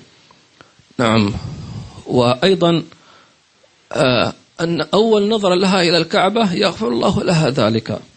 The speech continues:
إن شاء الله تعالى. ونوصيها أيضا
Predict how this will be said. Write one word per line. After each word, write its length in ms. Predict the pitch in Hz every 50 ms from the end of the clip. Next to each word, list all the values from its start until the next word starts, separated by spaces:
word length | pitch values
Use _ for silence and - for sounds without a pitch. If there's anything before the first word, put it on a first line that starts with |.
| _ _ _ _ _ _ _ _ - - - - - - - - - _ -
إن 100 | 143 139
شاء 180 | 135 127 107
الله 120 | 95 98 101
تعالى. 400 | 104 - 92 101 104 101 98 - - - _ _ - _ _ _ _ - - -
ونوصيها 760 | - 143 123 123 123 117 104 135 160 - - 196 202 190 -
أيضا 240 | 196 196 190 196 180